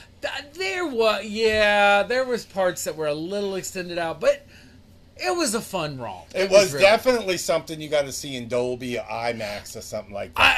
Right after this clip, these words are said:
Speaker 1: actually,
Speaker 2: know?
Speaker 1: I, okay, so you're making, like, you're making me have to admit something. I tried to watch it at first, and I watched it on the H B O Max app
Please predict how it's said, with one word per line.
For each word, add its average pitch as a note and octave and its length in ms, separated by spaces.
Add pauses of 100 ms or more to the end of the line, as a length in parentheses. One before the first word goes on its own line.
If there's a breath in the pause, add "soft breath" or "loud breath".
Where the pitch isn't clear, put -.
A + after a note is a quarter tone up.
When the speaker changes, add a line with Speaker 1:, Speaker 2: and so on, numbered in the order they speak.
(240)
Speaker 1:
actually, - 180
Speaker 2:
know? B3 120 (160)
Speaker 1:
I, A#3+ 140
okay, D#3+ 300
so - 180
you're A3+ 180
making, A#3+ 300
like, F#3+ 120
you're G3 120
making F#3 200
me F3 100
have D#3+ 140
to D3+ 60
admit D3 240
something. B2 400 (100)
I G#3+ 220
tried G3+ 440
to F3+ 60
watch D3+ 420
it D#3+ 140
at C#3 180
first, C#3+ 460
and D3+ 140
I C#3 160 (100)
watched C#3+ 380
it D3 160
on D3 240
the C#3 100
H C#3+ 320
B C#3 140
O B2+ 80
Max A#2+ 480 (100)
app B2+ 400